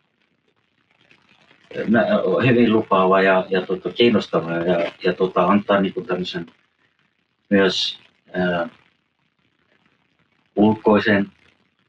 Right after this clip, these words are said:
näön Islantiin ja, ja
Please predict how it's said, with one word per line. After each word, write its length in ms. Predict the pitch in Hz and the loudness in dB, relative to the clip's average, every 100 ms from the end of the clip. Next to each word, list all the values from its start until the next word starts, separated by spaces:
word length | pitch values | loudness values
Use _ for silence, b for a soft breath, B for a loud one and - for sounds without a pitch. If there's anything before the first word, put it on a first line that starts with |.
| _ _ _ _ _ - | _ _ _ _ _ 0
näön 440 | 113 113 107 104 | 2 4 2 0
Islantiin 680 | 107 - 95 - 90 90 87 | -2 -4 -6 -4 0 0 2
ja, 260 | 90 85 82 | 0 0 -4
ja 300 | - 85 85 | -6 -6 -4